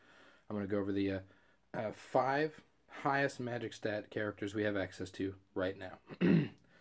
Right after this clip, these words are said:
Now, this is, of course, according to the, uh, official strategy site, uh, which I will go ahead and post a link down below.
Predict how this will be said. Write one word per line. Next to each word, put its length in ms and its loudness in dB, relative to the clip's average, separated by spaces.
Now, 80 0
this 160 0
is, 100 0
of 80 2
course, 280 4
according 340 2
to 160 -4
the, 160 0
uh, 60 -2
official 360 -6
strategy 440 0
site, 320 -6
uh, 120 -6
which 200 -4
I 80 2
will 100 -4
go 120 2
ahead 200 2
and 140 -4
post 240 -4
a 20 -8
link 280 -2
down 200 -2
below. 480 0